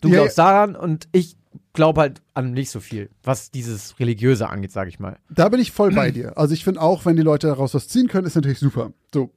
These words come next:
Speaker 1: Ja.
Speaker 2: soll jeder machen, wie er will. Aber ich find immer, das ist so schade, dass die Leute dann quasi sagen, keine Ahnung, ja, ich mach das und das, weil's da in der Bibel steht. Und dass die Leute nicht sagen, okay, ich denk selber, wie ich möchte, sondern ich sag, okay,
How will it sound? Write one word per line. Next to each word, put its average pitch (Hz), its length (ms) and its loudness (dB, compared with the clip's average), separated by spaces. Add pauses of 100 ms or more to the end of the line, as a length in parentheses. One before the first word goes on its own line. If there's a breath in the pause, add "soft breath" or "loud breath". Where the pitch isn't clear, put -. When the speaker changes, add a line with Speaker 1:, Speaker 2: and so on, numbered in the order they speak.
Speaker 1:
Ja. 131 120 2
Speaker 2:
soll 160 160 2 (100)
jeder 170 260 2
machen, 156 260 0
wie 147 100 0
er 143 120 2
will. 123 200 -2
Aber 143 220 0
ich 143 120 -6
find - 180 0
immer, 147 480 0
das 147 220 -4
ist 151 120 -12
so 151 100 0
schade, 165 440 0
dass 143 140 -6
die 147 100 -10
Leute 139 260 -2
dann 135 240 -2 (280 soft breath)
quasi 147 340 2
sagen, 143 540 0 (460 soft breath)
keine 160 180 4
Ahnung, 160 160 0
ja, 185 120 4
ich 165 120 -2
mach 180 140 0
das 180 200 -2
und 165 100 -2
das, 165 260 0 (180 soft breath)
weil's 160 320 2
da 196 80 0
in 180 40 -2
der 165 80 0
Bibel 175 240 2
steht. 131 420 -4 (120)
Und - 80 -8
dass 143 120 0
die 170 60 0
Leute 170 140 2
nicht 170 100 -2
sagen, 170 220 0
okay, 175 300 0
ich 156 280 -10
denk 160 400 0
selber, 170 380 2
wie 170 60 -2
ich 156 100 -6
möchte, 165 280 -2
sondern 151 220 0
ich 135 80 -6
sag, 147 220 -4
okay, 151 340 -4